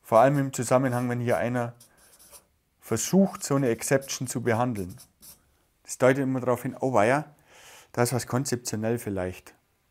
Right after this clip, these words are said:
im Argen. Dann kommt noch so ein Begriff wie Exception Safety dazu. Heißt so viel wie,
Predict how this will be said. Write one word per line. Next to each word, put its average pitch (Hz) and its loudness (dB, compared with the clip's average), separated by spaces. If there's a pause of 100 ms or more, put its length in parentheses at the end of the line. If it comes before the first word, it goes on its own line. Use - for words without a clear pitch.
(220)
im 104 -6
Argen. 95 -6 (1700)
Dann 170 2
kommt 147 0
noch 135 -2
so 139 -6
ein 131 -4
Begriff 131 -6
wie 127 -2
Exception 123 -4
Safety 170 -4
dazu. 175 -8 (4000)
Heißt 151 4
so 139 0
viel 143 0
wie, 151 0